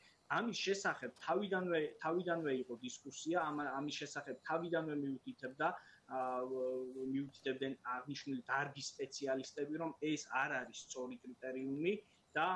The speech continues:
ამას რაღაცნაირად შეცვლა სჭირდება. და რეალურად, რაცაც ეხლა ვხედავთ, ხო, ანუ გა-, გაუქმების ერთ-ერთ მიზეზად, ერთ-ერთ მიზეზად ზუსტადაც, რომ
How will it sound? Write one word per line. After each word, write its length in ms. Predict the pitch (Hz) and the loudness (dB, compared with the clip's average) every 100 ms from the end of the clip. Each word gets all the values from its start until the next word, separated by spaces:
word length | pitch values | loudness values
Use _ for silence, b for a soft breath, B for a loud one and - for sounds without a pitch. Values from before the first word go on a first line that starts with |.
| 170 127 | 0 0
ამას 360 | 135 156 165 | 2 2 0
რაღაცნაირად 800 | 131 127 135 139 - 139 143 156 | -2 -2 -2 -4 -2 0 2 2
შეცვლა 380 | - 135 - 160 | 0 -4 0 0
სჭირდება. 540 | 160 - 139 117 101 107 | 0 -2 -2 -4 -8 -8
და 180 | 110 - | -8 -4
რეალურად, 680 | 123 156 233 214 143 123 - | 2 6 6 4 0 -2 -4
რაცაც 520 | 123 131 - 147 - - 123 | -2 -2 0 -2 -2 -6 -2
ეხლა 340 | 135 - 147 | -2 0 0
ვხედავთ, 500 | 135 - 120 120 120 | 0 -2 -6 -6 -10
ხო, 160 | - 196 | -2 2
ანუ 220 | 185 143 | 4 2
გა-, 280 | 123 131 135 - B - | 0 2 0 -4 B -2
გაუქმების 500 | 139 160 156 147 139 | 0 0 -2 -2 -2
ერთ-ერთ 480 | 143 147 156 160 147 | 2 2 2 0 -2
მიზეზად, 720 | 139 143 139 147 143 165 196 185 | -2 -4 0 2 4 4 4 2
ერთ-ერთ 380 | 131 143 147 135 | 0 0 -2 -4
მიზეზად 440 | 135 135 156 196 196 | -4 -2 -2 -2 -2
ზუსტადაც, 540 | - 151 170 175 175 | -6 -6 -2 0 0
რომ 200 | - 214 | 0 0